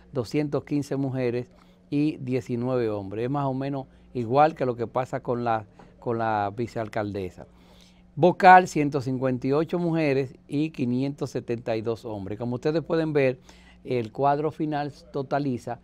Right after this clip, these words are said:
mil cuatrocientos cincuenta y una mujeres para un total de un treinta y cinco punto treinta y nueve por ciento y dos mil seiscientos cuarenta y nueve hombres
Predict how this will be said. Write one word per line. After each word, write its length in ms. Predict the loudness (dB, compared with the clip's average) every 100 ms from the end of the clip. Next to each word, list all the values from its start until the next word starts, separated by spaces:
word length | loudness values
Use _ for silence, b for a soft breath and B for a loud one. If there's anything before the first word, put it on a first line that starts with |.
| b b b -8
mil 420 | -2 2 0 0
cuatrocientos 800 | 0 0 0 -4 -2 -2 -4 -4
cincuenta 500 | -4 -2 -4 0 0
y 60 | 0
una 180 | -2
mujeres 500 | -2 -2 0 -2 -4 -10 b b b b -20 0
para 240 | 2 4
un 160 | 2 0
total 400 | -2 2 2 2
de 80 | -2
un 120 | -2
treinta 260 | -2 -2
y 60 | -6
cinco 340 | -4 -2 -2
punto 520 | -2 -2 -4 -2 -4 -2
treinta 320 | -2 0 0
y 60 | -2
nueve 200 | -2 -2
por 160 | -2 -4
ciento 340 | -2 -4 -2
y 60 | 0
dos 160 | 0 0
mil 180 | -2
seiscientos 640 | -2 -4 -2 -4 -2 -6 -2
cuarenta 360 | -2 -2 -4
y 60 | -4
nueve 240 | -2 0
hombres 360 | 0 0 -4